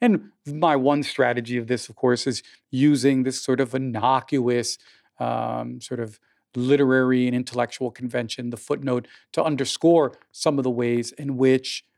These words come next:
authority is granted by people quite freely, often to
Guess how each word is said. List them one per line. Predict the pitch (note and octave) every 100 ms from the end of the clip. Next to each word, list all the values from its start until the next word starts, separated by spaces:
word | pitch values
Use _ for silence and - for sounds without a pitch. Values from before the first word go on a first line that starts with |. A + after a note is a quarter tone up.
| _ -
authority | - - F3+ D#3 D3+ C#3+ C#3 C3+ C3+ B2+ _ -
is | C3 A2
granted | - B2+ C#3 D#3+ F#3 - G3+ - _ _
by | - D#3
people | - - E3+ C#3 D#3 C#3+ - _ _
quite | - F3 E3+ -
freely, | - - D#3 D3 C#3+ B2+ A#2+ A2+ _ _ _ -
often | D#3 F3+ F3 - - F3 E3 E3 D#3+ _ _ _ _ _ _ _ -
to | D3 C3 B2+ B2+